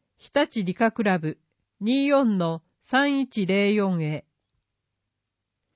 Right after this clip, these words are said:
産前産後期間の国民健康保険料が減額されます。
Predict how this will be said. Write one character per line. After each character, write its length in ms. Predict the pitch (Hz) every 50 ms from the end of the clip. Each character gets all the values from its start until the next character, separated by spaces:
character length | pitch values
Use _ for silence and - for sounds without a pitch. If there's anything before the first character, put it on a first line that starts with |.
| _ _ _ _ _ _ _ _ _
産 380 | _ - - 247 269 285 285 269
前 200 | 277 277 285 277
産 300 | 254 - 277 277 277 269
後 140 | 269 277 285
期 160 | - - -
間 320 | - 240 226 208 196 185 175
の 180 | 165 165 170 - _ _ _ _
国 320 | - 185 180 - 285 262 269
民 180 | 285 277 254
健 200 | 247 - 262 262
康 320 | 262 240 - 254 254 247 247
保 100 | 233 226 202 -
険 200 | 254 254 240 214
料 240 | 202 190 185 180
が 260 | 170 165 156 160 160 - _ _ _
減 240 | - 185 220 247 254
額 200 | 247 240 240 -
さ 180 | - - 214 202
れ 100 | 214 196
ま 160 | 185 185 190
す。 300 | - - - - _